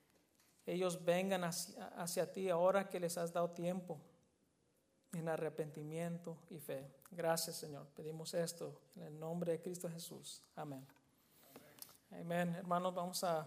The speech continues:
prepararnos para la Santa Cena.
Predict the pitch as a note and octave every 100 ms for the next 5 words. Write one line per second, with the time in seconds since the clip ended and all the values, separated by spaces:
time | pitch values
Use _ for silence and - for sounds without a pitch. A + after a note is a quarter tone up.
0 | - E3+ E3+ E3 E3 F3 F#3 F#3 - -
1 | - - _ - - - - - - E3+
2 | D#3+ D3+ F3 F3 F3 F#3 F#3 F#3+